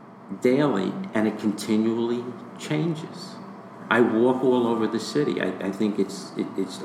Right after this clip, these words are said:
it's, it's fabulous, and I'm always, it's the kind of city where you're always looking up and seeing what's around.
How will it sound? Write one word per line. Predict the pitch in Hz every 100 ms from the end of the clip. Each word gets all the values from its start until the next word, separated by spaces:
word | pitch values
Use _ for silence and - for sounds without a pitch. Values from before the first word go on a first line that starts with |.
| - -
it's, | 208 - - - -
it's | 107 -
fabulous, | 127 135 165 - - 92
and | 92
I'm | 95
always, | 107 127 131 - - - - -
it's | 120
the | 127
kind | - 135 131
of | 131
city | - 135 120
where | 101
you're | 95 92
always | 104 107 104
looking | 104 95 98 90
up | 98 -
and | 90
seeing | 85 - 95 95
what's | 92 95
around. | 90 98 87 85 80